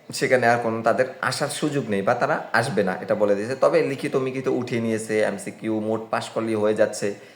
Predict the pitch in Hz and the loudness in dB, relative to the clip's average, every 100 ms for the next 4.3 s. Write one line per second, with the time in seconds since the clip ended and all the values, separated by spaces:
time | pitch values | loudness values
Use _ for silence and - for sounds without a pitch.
0 | - 165 175 170 165 156 143 147 143 - | -8 -4 0 2 2 0 -4 -4 -6 -12
1 | - 120 - 127 120 113 117 117 135 104 | -6 -4 -4 -4 -4 -4 -8 -4 -4 0
2 | 113 107 - 92 - - - - 98 98 | -2 -2 -4 -8 -8 -16 -20 -4 2 4
3 | 98 98 - 104 107 123 135 131 107 98 | 4 2 -4 -8 -6 -2 2 4 4 2
4 | 95 90 | 0 -2